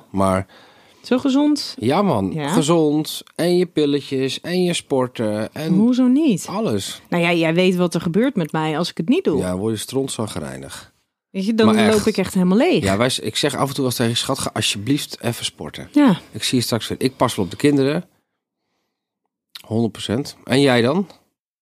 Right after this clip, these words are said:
Speaker 1: Antwoord is op je eigen stelling.
Speaker 2: Ja, ik vind het heel belangrijk. Dat is, weet je, dat is de enige, je moet lekker doen met je leven wat je zelf wil. Dat weet je.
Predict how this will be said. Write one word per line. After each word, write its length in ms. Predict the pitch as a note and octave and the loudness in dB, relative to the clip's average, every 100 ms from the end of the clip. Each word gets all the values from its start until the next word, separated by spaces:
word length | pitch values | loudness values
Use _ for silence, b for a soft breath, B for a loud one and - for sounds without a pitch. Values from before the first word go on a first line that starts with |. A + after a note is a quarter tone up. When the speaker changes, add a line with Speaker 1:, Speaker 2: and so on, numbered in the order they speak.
| _ _ - | _ _ -20
Speaker 1:
Antwoord 380 | - - A#2+ A#2+ | -12 -8 -8 -8
is 60 | B2 | -10
op 100 | - | -10
je 60 | |
eigen 260 | - A2 A2+ | -8 -6 -6
stelling. 340 | - G2 C#3+ - _ - | -6 -8 -8 -12 _ -2
Speaker 2:
Ja, 140 | G#3 | -2
ik 260 | D3 A#3+ - | 2 0 2
vind 260 | G#3 C4+ | 2 4
het 120 | C#4 | 2
heel 220 | E3 E3+ E3 | 2 0 0
belangrijk. 580 | E3 D#3 D3+ C2+ - _ _ _ _ _ _ | -2 -2 -4 -6 -8 _ _ _ _ _ _
Dat 200 | F#3 F#3+ | -2 0
is, 120 | G#3+ | -2
weet 200 | A3 B3 | 0 2
je, 100 | C#4+ | 4
dat 120 | C4 | 2
is 100 | B3+ | 2
de 80 | A#3+ | 2
enige, 640 | A#3+ D4+ B3+ G#3+ G#3+ A#3 | 2 4 2 0 -2 0
je 80 | A#3 | 2
moet 200 | C4 C#4+ | 4 4
lekker 220 | D4 D4+ | 2 2
doen 140 | C#4 D4 | 2 4
met 120 | C#4+ | 4
je 60 | C4 | 4
leven 260 | C4 B3+ | 4 2
wat 120 | A3+ - | 0 0
je 80 | G#3 | 0
zelf 180 | G3 | 0
wil. 340 | F#3+ G#3 E4+ A4 | 0 0 0 -4
Dat 240 | - G3+ G3 | -10 -6 0
weet 240 | G3 A#3 | 2 0
je. 180 | F4+ | -2